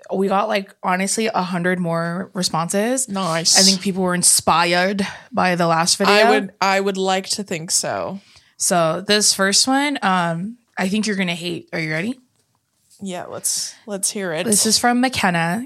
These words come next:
Speaker 1: and she said, "Rice Krispie treats in the blue wrapper are heinous. They taste like plastic, and they have to be homemade."
Speaker 2: Homemade?
Speaker 1: Who has the time?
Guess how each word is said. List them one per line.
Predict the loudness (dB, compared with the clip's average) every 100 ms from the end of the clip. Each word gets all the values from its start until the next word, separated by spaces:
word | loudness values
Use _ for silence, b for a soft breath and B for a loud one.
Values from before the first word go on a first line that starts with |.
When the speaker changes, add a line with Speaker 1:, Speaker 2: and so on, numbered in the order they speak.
| -4
Speaker 1:
and | -2 0 2
she | 2 4
said, | 2 2 0 -4 -4
"Rice | 0 0 2 0
Krispie | 0 -2 -2 -2
treats | -2 -2 -4
in | -2 0
the | 0
blue | 0 0 0 2
wrapper | 0 0 -2 -2 0
are | -2
heinous. | -2 -4 -4 -8 -6 -4 -4 -8 B B B B
They | 0
taste | 0 -2 -2 -2
like | -2
plastic, | -2 0 0 -2 -6 -12 -6
and | -4
they | -2
have | -4 -4 -4 -4
to | -4
be | -2
homemade." | -2 -4 -4 -8 -12 -18 -20 _ _ _ _ _ _
Speaker 2:
Homemade? | -12 -8 -6 -4 -4 -4 -6 -4 -2 -2 -4 -6 -16 _ _
Speaker 1:
Who | 4 4
has | 4 0 2
the | 0
time? | 2 2 4 4 4 2 -2 -8